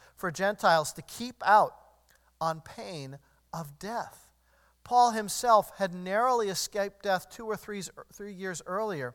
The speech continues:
when a false rumor ha-, had been spread that he had vol-, violated the sanctity of the holy place by taking a Gentile into one of the, into the inner courts. That's in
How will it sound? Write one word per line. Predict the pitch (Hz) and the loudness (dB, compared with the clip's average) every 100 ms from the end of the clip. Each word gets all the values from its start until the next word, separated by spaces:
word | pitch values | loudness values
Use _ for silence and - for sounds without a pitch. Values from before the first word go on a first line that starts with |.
| _ _ _ _ | _ _ _ _
when | - 202 | 0 2
a | |
false | 190 220 214 220 - | 4 8 8 8 0
rumor | 190 226 240 175 147 - - | -4 -2 2 2 2 -4 -8
ha-, | 202 - | -4 -2
had | 175 | -4
been | 160 175 | -4 -8
spread | - - 196 170 | -8 0 2 2
that | 160 | -2
he | 170 | -4
had | 208 156 | -6 -6
vol-, | 135 165 233 269 240 - | -2 2 2 -2 -6 -2
violated | 202 269 233 170 151 143 | 0 2 0 -2 -6 -10
the | |
sanctity | 139 - 202 240 - 180 160 | -10 -8 -8 -10 -12 -10 -10
of | 143 | -8
the | 147 | -8
holy | 190 185 170 | -6 -6 -8
place | - 185 156 - - _ _ _ | -2 -2 -2 -8 -12 _ _ _
by | 190 175 | -4 -4
taking | - 214 214 208 | -4 -6 -4 -8
a | 160 | -8
Gentile | 143 180 226 175 143 139 135 _ _ - | -6 -8 -6 -2 0 -2 -6 _ _ -8
into | 240 262 - | -6 -6 -8
one | 180 165 160 | -4 -4 -4
of | 147 | -6
the, | 151 147 _ - | -4 -6 _ -12
into | 214 220 | -10 -8
the | 180 160 | -8 -8
inner | 170 156 | -8 -12
courts. | - - 247 - - | -12 -10 -8 -10 -12
That's | 170 | -18
in | 147 | -16